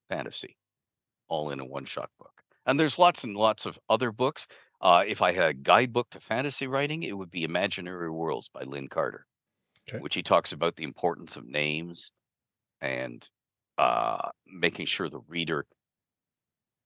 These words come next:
Speaker 1: loves something in the book, like, like, if the kingdom is endangered and you love, you are made to love the kingdom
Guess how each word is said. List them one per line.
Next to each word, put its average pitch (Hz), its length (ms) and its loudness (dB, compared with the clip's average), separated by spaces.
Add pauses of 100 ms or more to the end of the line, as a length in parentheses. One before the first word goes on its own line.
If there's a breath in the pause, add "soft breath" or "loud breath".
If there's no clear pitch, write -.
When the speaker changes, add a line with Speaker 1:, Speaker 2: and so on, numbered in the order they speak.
(400)
Speaker 1:
loves 82 400 4
something 98 440 -4
in 92 120 -6
the 85 60 -4
book, 90 440 0
like, - 300 -10 (480)
like, 80 260 -2
if 92 160 -4
the 107 100 -14
kingdom 113 440 -4
is 98 160 -6
endangered 95 640 -4 (260)
and 65 100 -20
you 67 120 -18
love, 78 340 2
you 80 220 -4
are 78 80 -2
made 80 300 -2
to 76 80 -8
love 80 260 2
the - 80 -10
kingdom 95 440 -8